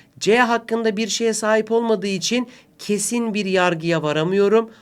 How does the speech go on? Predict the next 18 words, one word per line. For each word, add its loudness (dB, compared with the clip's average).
O -4
zaman 0
ben 2
bunu -2
kabul 0
etmiyorum. -4
B 10
seçeneğine 4
gidiyorum. 0
A'nın 4
tek -2
olduğunu 0
biliyorum. 0
C'nin 2
ne 4
olduğunu 0
bilmediğim 0
için -2